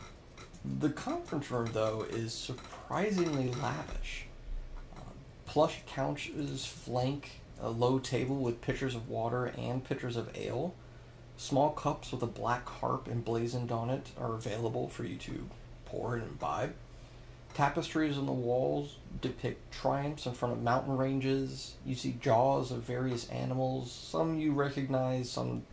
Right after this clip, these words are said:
are very unusual. Uh, the walls are carved, but many of those carvings are partially obscured by long purple curtains. It is comfortable in here. It is dry.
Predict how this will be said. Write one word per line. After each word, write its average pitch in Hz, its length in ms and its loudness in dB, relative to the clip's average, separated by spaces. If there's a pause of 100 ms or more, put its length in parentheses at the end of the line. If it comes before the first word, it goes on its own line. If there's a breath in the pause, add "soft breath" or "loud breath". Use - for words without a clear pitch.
(240)
are 120 160 2 (440)
very 120 280 6
unusual. - 460 -4 (720 loud breath)
Uh, - 140 -12 (800)
the 127 60 -4
walls 131 580 8
are 113 180 4
carved, 131 680 2 (180)
but 120 220 4 (120)
many 156 320 4
of 143 60 4
those 139 180 6
carvings 127 380 4
are 110 60 0
partially 123 360 4
obscured 117 560 0
by 107 220 -2 (320)
long 127 380 0
purple 139 360 2
curtains. - 540 -2 (680)
It 123 80 -2
is - 280 -6
comfortable 151 540 0
in 156 140 0
here. 151 320 2
It 113 60 4
is 113 120 0
dry. 123 720 4